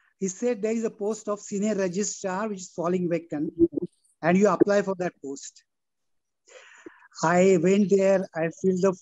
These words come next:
form, I was called for the interview. There were four candidates, and I was selected for the post. He changed my destiny forever.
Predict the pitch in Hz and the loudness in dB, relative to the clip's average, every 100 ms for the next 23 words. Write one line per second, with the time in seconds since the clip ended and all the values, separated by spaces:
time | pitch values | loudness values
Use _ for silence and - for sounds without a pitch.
0 | - 185 185 190 190 190 _ - 196 - | -2 2 2 2 -2 -6 _ -8 -8 -8
1 | _ _ 147 160 175 - - 165 190 196 | _ _ -6 -2 -2 -4 -4 -2 -2 -4
2 | 190 190 190 - 202 190 190 185 180 175 | -6 -6 -6 -6 -8 -8 -4 0 0 -2
3 | - 220 233 220 185 185 180 175 180 _ | -2 -2 -2 -4 -6 -6 -6 -6 -10 _
4 | _ _ _ _ 165 175 170 175 170 - | _ _ _ _ -4 -2 0 0 -2 -4
5 | 170 175 175 185 185 - 156 151 302 - | -6 -6 -6 -8 -8 -6 -6 -4 -6 -4
6 | 156 - 330 - _ _ _ _ _ _ | -4 -2 -4 -4 _ _ _ _ _ _
7 | 190 185 - 220 240 240 226 220 180 196 | 0 0 2 2 2 2 0 0 -2 -4
8 | - - 196 196 202 185 180 202 156 | -4 -6 -4 -4 -6 -4 0 0 -2